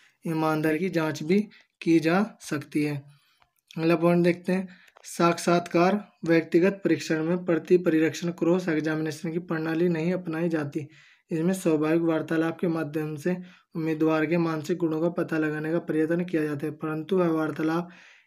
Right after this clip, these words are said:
एक विशेष दिशा में और एक विशेष प्रयोजन से किया जाता है। आगे देखते हैं, साक्षात्कार व्यक्तिगत परीक्षण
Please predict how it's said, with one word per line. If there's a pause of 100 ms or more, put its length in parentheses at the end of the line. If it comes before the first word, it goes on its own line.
(120)
एक
विशेष
दिशा
में
और
एक
विशेष
प्रयोजन
से
किया
जाता
है। (1600)
आगे
देखते
हैं, (420)
साक्षात्कार (1080)
व्यक्तिगत
परीक्षण